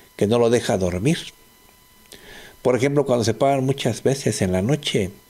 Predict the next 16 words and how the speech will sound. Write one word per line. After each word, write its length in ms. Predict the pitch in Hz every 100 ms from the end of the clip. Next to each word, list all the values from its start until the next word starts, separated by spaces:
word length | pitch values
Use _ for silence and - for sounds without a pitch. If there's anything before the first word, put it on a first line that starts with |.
| _ _ _ _ _ _ _ _ _ _ - -
a 80 |
orinar. 400 | 101 101 101 143 - - - _ - - - - - - - - - - - - - _ _
Pero 160 | - 202
varias, 380 | 135 208 156 104
¿no? 160 | 214
Cuatro 360 | - - - -
o 20 |
cinco 400 | 95 107 113 -
veces, 480 | 90 127 - - 98
porque, 440 | - 98 - -
pues, 220 | 87 - 98
la 80 |
vejiga 540 | 98 95 123 123 120 107 - - - - - - - - - - - _ _ _ _ _ _ _ _ _
no 140 | 107
está 240 | 113 - 110
bien. 400 | 113 170 190